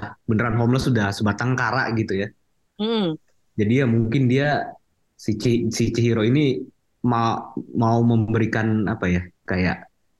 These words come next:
Speaker 1: kematian yang tenang gitu mungkin. <laughs> Tahu deh. Jadi ya dia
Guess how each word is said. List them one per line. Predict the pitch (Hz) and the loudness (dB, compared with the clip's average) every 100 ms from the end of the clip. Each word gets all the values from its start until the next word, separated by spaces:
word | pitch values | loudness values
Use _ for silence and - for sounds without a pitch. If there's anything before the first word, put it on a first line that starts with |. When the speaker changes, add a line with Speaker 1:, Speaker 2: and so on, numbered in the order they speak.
| - | -2
Speaker 1:
kematian | 117 110 104 107 117 113 | 0 2 0 0 0 2
yang | 113 110 107 | 2 0 0
tenang | 104 104 139 143 | -2 0 2 2
gitu | 147 165 | 4 4
mungkin. | 156 151 143 208 214 - - - - - - _ _ | 4 2 2 2 2 -2 -6 -6 -6 -6 -10 _ _
<laughs> | - - - 370 | -4 -4 -4 -4
Tahu | - - - | -2 0 -2
deh. | 392 - 427 - 403 - - - - - - _ _ - 233 151 | -2 -2 -4 -2 -4 -6 -8 -8 -8 -10 -14 _ _ -8 -6 0
Jadi | 135 165 156 | 2 2 2
ya | 147 131 | 2 2
dia | 180 | 2